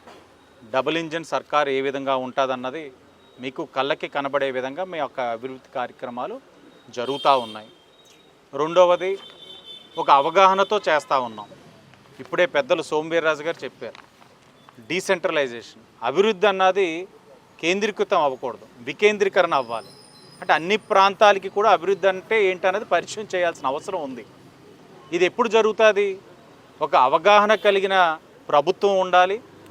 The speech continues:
అవగాహన కలిగిన వ్యక్తులు ఉండాలి. మేము అవగాహన చేసుకోవడంతో పాటు చాలా పారదర్శకంగా ఈ రోజున కోటి తొంభై ఐదు లక్షలతోటి ఏడు పార్కులు, ఫేజ్ వన్, అందులో పదో వార్డులో ఐదు పార్కులు, తొమ్మిదో వార్డులో రెండు పార్కులు,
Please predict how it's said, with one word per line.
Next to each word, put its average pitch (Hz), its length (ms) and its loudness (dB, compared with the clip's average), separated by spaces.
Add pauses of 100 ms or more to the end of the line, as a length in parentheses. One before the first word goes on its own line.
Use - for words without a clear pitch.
(140)
అవగాహన 185 480 2
కలిగిన 180 360 0
వ్యక్తులు 156 400 -4
ఉండాలి. 113 320 -8 (1200)
మేము 196 440 4
అవగాహన 208 580 6 (140)
చేసుకోవడంతో 190 600 0
పాటు 127 440 -8 (800)
చాలా 170 180 8
పారదర్శకంగా 180 880 2 (840)
ఈ 131 80 -6
రోజున 196 500 4 (120)
కోటి 185 320 0
తొంభై 180 340 2
ఐదు 156 100 0
లక్షలతోటి 190 560 -4
ఏడు 185 220 4
పార్కులు, 160 480 0 (640)
ఫేజ్ 180 340 4
వన్, 143 200 0 (440)
అందులో 202 480 4 (100)
పదో 185 280 4
వార్డులో 190 400 4
ఐదు 170 220 2
పార్కులు, 185 420 2
తొమ్మిదో 190 400 4
వార్డులో 185 260 6
రెండు 170 220 -2
పార్కులు, 165 580 0